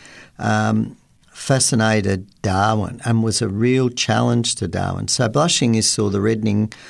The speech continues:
of the skin of the face that's caused by dilation of the facial blood vessels, which become engorged with blood,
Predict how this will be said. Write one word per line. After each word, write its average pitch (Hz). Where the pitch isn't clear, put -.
of 92
the 95
skin 117
of 95
the 95
face 113
that's -
caused 101
by 95
dilation 98
of 98
the 101
facial 98
blood 120
vessels, -
which -
become 104
engorged 117
with 92
blood, 104